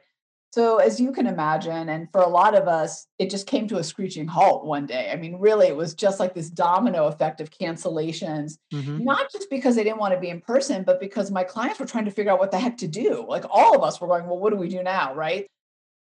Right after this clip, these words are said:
Speaker 1: So that's the situation I was in. And I felt like I had two choices. Choice one was to incrementally improve,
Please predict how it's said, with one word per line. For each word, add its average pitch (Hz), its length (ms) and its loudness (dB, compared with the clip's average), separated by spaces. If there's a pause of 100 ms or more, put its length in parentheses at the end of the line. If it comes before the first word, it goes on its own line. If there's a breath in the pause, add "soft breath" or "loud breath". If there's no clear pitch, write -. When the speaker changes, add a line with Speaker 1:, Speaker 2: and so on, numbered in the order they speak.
Speaker 1:
So 277 80 4
that's 285 280 6
the 285 120 -2
situation 196 560 0
I 180 120 0
was 170 220 -4
in. 156 340 -2
And 196 280 -2
I 208 180 -2
felt 233 120 2
like 254 140 2
I 233 100 4
had 196 140 -2
two 226 260 -6
choices. 156 640 -8 (220)
Choice 240 420 0
one 180 640 0
was 180 540 2
to 175 680 -4 (160)
incrementally 196 760 -2
improve, 165 640 -8